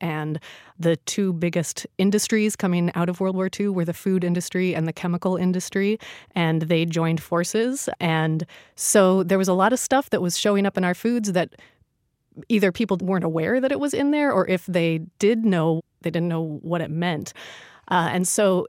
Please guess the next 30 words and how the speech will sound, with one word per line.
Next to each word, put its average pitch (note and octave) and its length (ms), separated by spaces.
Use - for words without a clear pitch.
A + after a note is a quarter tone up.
one A3 500
day F#3+ 380
when E3 220
she E3+ 180
was D#3+ 320
prowling E3 500
the D#3+ 80
halls E3 500
of E3 220
the E3 140
F D#3+ 200
D E3+ 160
A, D#3+ 320
she F3+ 340
ran E3+ 340
across E3 640
this E3 540
notice F3+ 640
that F3+ 340
mentioned F3 580
that F3+ 160
they E3+ 120
were E3 220
proposing F#3 800
a E3 320
standardized F#3+ 680
definition F3+ 640
for E3 380
peanut G#3+ 380
butter. D#3+ 340